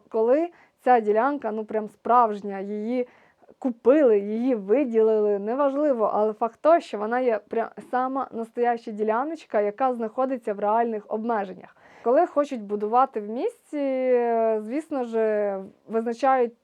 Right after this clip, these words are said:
ту територію, яка буде максимально вигідна, так ще більше того, там завжди будуть свої цікаві умови. Там завжди будуть дуже різні задачі,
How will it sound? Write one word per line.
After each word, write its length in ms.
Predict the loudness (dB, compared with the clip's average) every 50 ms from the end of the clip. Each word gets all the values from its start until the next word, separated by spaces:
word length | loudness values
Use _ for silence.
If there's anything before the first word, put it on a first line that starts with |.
| _ _
ту 160 | -4 -2 -2 -2
територію, 600 | -2 -2 -2 -2 -2 0 2 2 2 2 2 0
яка 260 | -2 0 0 -2 -2
буде 240 | 0 -2 -2 -2 -2
максимально 960 | -4 -6 -8 -4 -2 -2 -2 -2 -4 -4 -4 0 0 0 0 0 -4 -6 -4
вигідна, 560 | 0 2 4 4 4 4 2 0 -4 -8 -8 -8
так 180 | -10 -10 -10
ще 160 | -8 -6 -6 -4
більше 360 | -2 0 -2 -2 -2 -6 -6
того, 360 | -2 2 2 2 2 0 -4
там 280 | -4 -2 -2 -2 -2 -4
завжди 320 | -6 -6 -4 -4 -4 -4
будуть 300 | -2 -2 -4 -4 -6 _
свої 260 | -6 -2 -2 -2 -2
цікаві 440 | -4 -8 -8 -4 -2 -2 -2 -2 -4
умови. 540 | -6 -6 -4 -2 0 0 0 0 -2 -6 -10 _
Там 220 | -2 -2 -2 -2 -2
завжди 500 | -2 -2 -2 -4 -6 -2 0 0 0 0
будуть 320 | -2 -2 -4 -4 -4 -4
дуже 300 | -4 -6 -4 -2 0 -2
різні 340 | -2 -2 -4 -6 -6 -6 -6
задачі, 600 | -4 -6 -6 -2 0 0 0 0 0 0 -4 -4